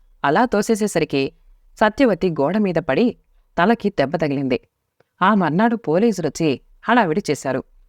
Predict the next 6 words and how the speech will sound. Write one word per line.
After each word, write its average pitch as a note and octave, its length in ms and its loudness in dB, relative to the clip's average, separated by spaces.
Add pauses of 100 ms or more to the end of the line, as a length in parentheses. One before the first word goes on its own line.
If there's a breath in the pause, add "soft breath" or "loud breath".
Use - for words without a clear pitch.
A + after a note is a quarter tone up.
(360)
ఇంట్లో G3+ 320 2
ఏ E3+ 260 2
వస్తువు F3+ 380 -2
పోలేదని F3+ 520 -2
చెప్పినా E3 520 -2 (560)
నమ్మక E3 600 0